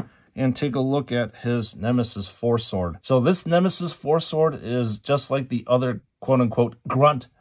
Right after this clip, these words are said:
that we reviewed. So you have these three areas of blue glow that's on top of a very dark gunmetal. But the thing I'm a little bit disappointed by is just the Q C right here.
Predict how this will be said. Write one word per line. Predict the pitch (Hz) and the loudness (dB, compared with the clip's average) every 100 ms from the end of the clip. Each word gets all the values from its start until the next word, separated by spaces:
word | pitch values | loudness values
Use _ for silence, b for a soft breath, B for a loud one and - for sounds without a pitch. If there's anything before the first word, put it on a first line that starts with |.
| - | -4
that | 107 85 | -2 0
we | 120 | 0
reviewed. | 104 101 92 120 127 120 | 2 0 2 2 2 0
So | - | 0
you | 135 | 4
have | 139 165 | 6 6
these | 147 127 | 4 -2
three | - 156 170 | -2 0 0
areas | 156 156 156 139 | 2 2 2 2
of | 113 104 | 0 0
blue | 131 135 | 2 2
glow | 110 123 143 143 | 2 2 2 2
that's | 104 - | 0 -2
on | - 110 | -2 -2
top | 101 113 117 | 0 2 2
of | 117 113 95 | 2 -2 -2
a | 117 110 | -4 -4
very | 98 127 117 | 2 2 2
dark | - 117 113 - | 2 2 2 -2
gunmetal. | 104 113 120 131 143 135 | -2 2 4 4 2 2
But | 139 127 | 0 2
the | 135 | 2
thing | 208 214 | 4 6
I'm | 185 | 6
a | |
little | 175 190 175 | 6 4 4
bit | 156 139 | 2 -4
disappointed | 143 139 123 110 139 139 120 | -4 -4 -6 -2 -2 0 4
by | 127 123 | 6 8
is | 117 101 95 | 6 0 -4
just | - 110 | -6 -8
the | - | -8
Q | - - 120 | -12 -2 -2
C | 107 120 117 | -2 -2 0
right | 113 117 | 2 2
here. | 104 120 117 117 117 | 0 0 2 0 -2